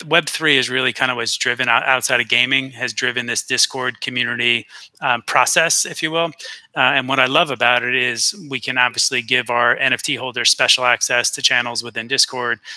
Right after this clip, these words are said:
so they can interact themselves, but it also allows the full Discord community to share in that, you know, call it the fomo that's happening with some of the people that have the N F T. So they can be like, "Oh shit, I didn't know next quarter,"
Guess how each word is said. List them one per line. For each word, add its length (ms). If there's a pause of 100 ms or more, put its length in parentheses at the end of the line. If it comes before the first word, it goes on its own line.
so 160
they 100
can 160
interact 380
themselves, 1000 (140)
but 160
it 100
also 320
allows 440
the 100
full 220
Discord 420
community 400
to 60
share 420
in 320 (380)
that, 260 (160)
you 120
know, 220
call 220
it 60
the 60
fomo 440
that's 180
happening 440
with 260 (180)
some 240
of 60
the 60
people 220
that 160
have 300
the 100
N 120
F 140
T. 300 (520)
So 260
they 140
can 100
be 80
like, 180
"Oh 120
shit, 460 (380)
I 120
didn't 160
know 160
next 300
quarter," 520